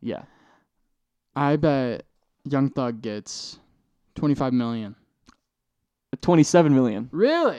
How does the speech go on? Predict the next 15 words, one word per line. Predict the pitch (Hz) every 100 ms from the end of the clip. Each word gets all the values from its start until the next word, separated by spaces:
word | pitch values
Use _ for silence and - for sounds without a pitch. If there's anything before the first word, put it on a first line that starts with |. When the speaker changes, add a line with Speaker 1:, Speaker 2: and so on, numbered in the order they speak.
| 113
Speaker 1:
Okay, | - 185
you're | 220
kill-, | 381 311
okay. | 208 196 170
Speaker 2:
That |
was | 233
close. | - 285 247 180
Speaker 1:
Okay. | 180 202 170 180 240 -
Speaker 2:
That |
was | -
close. | - 202 - -
Speaker 1:
Okay. | 170 175 175 214 - - _ _ _ _ _ 214 254 226 233 240 240 -
No, | 135
uh, | 113 131 127 135 - _
Ka-, | - 208 -